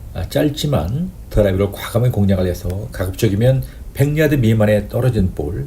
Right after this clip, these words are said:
상대적으로 때에 따라서는 오십 야드까지 그린 공략이, 아, 가능해질 수가 있습니다. 자, 약 백 야드 지점 러프에서 한번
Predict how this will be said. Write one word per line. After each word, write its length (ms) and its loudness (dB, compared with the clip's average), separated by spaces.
상대적으로 580 2
때에 180 4
따라서는 440 2
오십 440 2
야드까지 920 4
그린 220 2
공략이, 600 0
아, 160 -10
가능해질 640 0
수가 200 -8
있습니다. 380 -10
자, 300 -6
약 260 -6
백 260 6
야드 220 6
지점 420 2
러프에서 420 2
한번 420 4